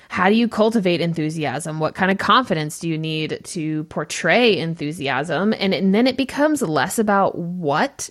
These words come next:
you're saying and the details of what you're saying, but more of how you are being,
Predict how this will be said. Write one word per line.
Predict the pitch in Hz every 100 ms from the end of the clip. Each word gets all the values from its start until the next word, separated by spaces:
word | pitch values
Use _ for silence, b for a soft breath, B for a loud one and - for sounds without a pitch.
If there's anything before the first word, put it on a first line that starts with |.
| _
you're | 294
saying | 294 - 311 320 320 302
and | 190
the | 165
details | 170 147 190 233 262
of | 269 254
what | 262
you're | 269
saying, | 262 - 262 269 285 302
but | 208 160
more | 175 170
of | 165
how | - 160 165
you | 170 165
are | 156
being, | 156 131 147 180 262